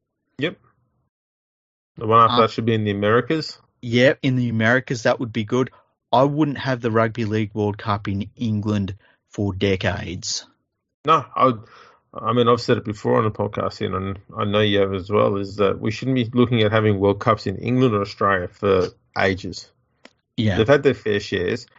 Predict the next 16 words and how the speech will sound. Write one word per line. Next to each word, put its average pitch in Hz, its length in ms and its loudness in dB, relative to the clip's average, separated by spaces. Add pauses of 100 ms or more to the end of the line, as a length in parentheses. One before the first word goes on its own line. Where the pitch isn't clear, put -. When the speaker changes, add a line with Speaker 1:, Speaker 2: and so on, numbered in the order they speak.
(100)
Speaker 1:
We 117 120 -2
don't 151 280 2
need 127 200 -6
to, 120 80 -4
you 95 120 -12 (240)
know, 120 240 -6
we 117 120 -4
don't 151 180 2
need 139 120 0
to - 60 -14
be 120 80 2
promoting 107 380 4
it 101 120 -2
here. 98 160 -2
The 104 80 -4
game's, 120 580 0